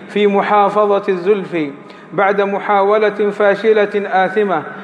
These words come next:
لاغتيال رجال الأمن الذين يحافظون على أمن المملكة العربية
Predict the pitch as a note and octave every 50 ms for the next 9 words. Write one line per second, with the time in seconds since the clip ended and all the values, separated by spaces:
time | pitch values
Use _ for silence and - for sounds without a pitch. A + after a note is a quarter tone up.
0 | - - - - - D#3+ F#3+ G3 F3 F#3 - G#3 G3+ G#3 A3 A3+ A3 G#3+ G#3+ G#3
1 | G3+ G#3 G#3 F#3+ G3 G#3 G#3 G3+ G3+ G3+ G3 G3+ - F#3+ A3+ A3+ G3+ E3 C#3 B2+
2 | - - - - - - - - - F3+ G3 G3 G3+ F#3+ G3+ A3 A3 G#3+ G#3 G#3
3 | G3+ G3 G3 - G3+ G3+ F#3+ F3+ G3+ G3 G3 G#3 A3 A3 A3 G#3 G3+ G3 E3 G3
4 | G3 G3 G3 G3 F#3 F#3 A3+ A3+ A3 A3 A3 G#3 G#3 G#3+ G#3 G#3 G#3 G#3 G3+ -
5 | G3+ G3+ G#3 G3+ G3 F3+ F#3+ G3 G3 F#3+ F#3+ G3 G3+ G3 G3 G3